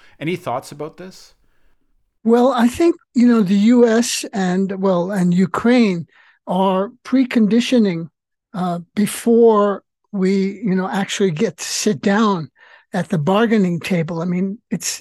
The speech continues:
Speaker 2: a cliche to say that all wars end at the bargaining table in some kind of, uh, peace agreement. As Medea Benjamin of Code Pink, a wonderful, um, activist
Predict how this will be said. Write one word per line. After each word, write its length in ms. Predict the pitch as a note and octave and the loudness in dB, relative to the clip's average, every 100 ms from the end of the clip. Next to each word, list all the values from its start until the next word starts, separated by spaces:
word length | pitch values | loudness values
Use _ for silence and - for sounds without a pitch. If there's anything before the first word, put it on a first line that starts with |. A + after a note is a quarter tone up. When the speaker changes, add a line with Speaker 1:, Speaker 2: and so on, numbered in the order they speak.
| - | -8
Speaker 2:
a 80 | G#3 | -8
cliche 600 | - A3+ G3+ - A#3+ A3+ | -2 0 2 4 2 2
to 100 | G#3 | -2
say 320 | - G#3+ G3+ | 0 2 2
that 240 | F#3 G3 | 0 -2
all 400 | A3 G#3 G#3+ G#3 A3 - | 0 2 2 -2 -8 -4
wars 580 | F3+ G3+ G3 F#3+ - C4 | 2 4 4 2 -2 -2
end 420 | G3+ F#3+ F#3+ C#3+ _ - _ | 0 0 0 -4 _ -20 _
at 200 | - F#3 | -8 -6
the 180 | - F3+ | -2 -4
bargaining 640 | D3 F3+ G3 G3 F#3+ E3+ | 0 0 0 2 2 0
table 440 | - G#3+ G3+ F#3 E3 | 0 0 2 0 -2
in 120 | E3+ | -6
some 260 | - G3 G3+ | -4 -4 -2
kind 360 | F#3+ F#3 F3 | -4 -2 -2
of, 160 | E3+ - _ _ _ _ | -6 -8 _ _ _ _
uh, 140 | F3+ - | -10 -10
peace 380 | - A3+ A#3 - | 0 2 2 -2
agreement. 720 | - D3+ F#3 A#3+ B3+ C4+ - _ - _ - | -8 -2 0 4 2 0 -10 _ -20 _ -4
As 440 | G#3 F#3+ F3 - _ _ _ _ _ _ _ _ _ _ | -2 -2 -4 -12 _ _ _ _ _ _ _ _ _ _
Medea 380 | G#3 E3+ A#3 A#3+ | -2 2 4 4
Benjamin 640 | C#3+ G#3+ A#3 B3+ A3 F3+ | 4 2 4 4 4 2
of 220 | F#3+ F3 - | -4 -8 -2
Code 340 | G#3 F3+ D#3 | 0 0 0
Pink, 300 | A3 G#3+ - | 0 0 0
a 40 | |
wonderful, 600 | F3+ G3+ G3+ - F#3 D#3+ - _ _ _ | -4 -2 -2 -2 -6 -6 -14 _ _ _
um, 260 | F#3 F3 A#3 F#3 | -8 -8 -6 -4
activist 680 | G3 - E3+ F#3 - - | -4 -2 -2 -2 -6 -14